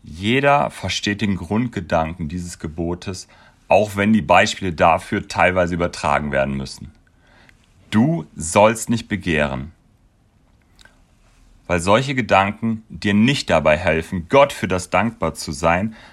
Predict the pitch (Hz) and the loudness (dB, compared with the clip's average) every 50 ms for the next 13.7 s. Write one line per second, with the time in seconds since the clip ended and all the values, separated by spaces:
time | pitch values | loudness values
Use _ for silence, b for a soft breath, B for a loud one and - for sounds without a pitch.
0 | B _ - 95 92 - - 95 85 80 82 104 110 110 107 104 - - 101 90 | B _ -4 -4 -2 -4 -6 -8 -6 -4 0 2 4 4 2 0 -4 -6 -6 -4
1 | 85 95 90 87 90 - - - 80 80 78 76 - - - 65 - _ - - | -2 -2 -4 -4 -6 -8 -8 -6 -6 -6 -6 -8 -12 -16 -18 -18 -18 _ -10 -8
2 | 78 71 69 - - - _ _ _ _ B B B B B B B B - 110 | -6 -6 -6 -8 -12 -18 _ _ _ _ B B B B B B B B -2 0
3 | 107 107 104 120 113 107 123 143 147 160 - - 135 123 120 110 107 120 123 135 | 0 2 2 2 0 2 2 2 2 0 0 0 2 4 4 4 4 4 2 0
4 | 131 - 131 110 104 110 110 113 110 104 92 123 131 135 127 - 131 139 170 208 | 2 4 4 4 6 6 4 4 2 0 2 4 4 4 4 2 0 0 0 0
5 | 214 - 165 - 117 107 - 110 - - - 98 98 110 127 120 - 123 110 104 | -2 -2 -4 -2 -2 -2 -2 -4 -4 -4 0 0 2 2 2 0 -4 -6 -4 0
6 | - 95 101 139 147 135 110 107 113 123 131 - - 113 110 104 98 90 95 98 | 2 2 2 2 0 -4 -4 -4 -4 -2 -2 -4 -4 -4 -6 -6 -6 -6 -6 -6
7 | - - - 101 90 92 87 82 80 78 73 76 76 - _ _ b b b b | -8 -10 -12 -10 -8 -6 -6 -6 -6 -10 -12 -14 -16 -20 _ _ b b b b
8 | b b b b b b b b _ - 90 90 - - 107 85 87 101 107 113 | b b b b b b b b _ -6 -6 -4 -2 -2 -2 0 2 4 6 6
9 | 123 127 131 - 135 123 - - - 117 110 110 110 107 - - 117 113 104 95 | 6 4 2 0 -4 -6 -6 -2 0 0 0 0 -2 -6 -2 -2 0 0 0 0
10 | 90 104 101 101 101 - 113 104 107 - - 85 - 98 90 92 101 117 131 - | 0 0 -2 -2 -2 0 0 0 0 0 -2 -4 -4 -2 0 2 2 2 2 0
11 | - - 110 - 95 85 90 - - - - - 113 113 110 110 113 110 B B | -4 -10 -8 -6 -6 -6 -6 -8 -8 -10 -4 -2 0 2 2 2 0 -2 B B
12 | B B B B - - - 90 82 107 135 123 107 98 92 92 92 95 - - | B B B B -8 -4 0 2 2 2 2 2 2 2 2 0 0 -2 -2 -4
13 | 87 90 90 87 - 85 82 80 80 73 71 73 85 | -4 -4 -4 -4 -6 -6 -6 -6 -6 -8 -8 -8 -12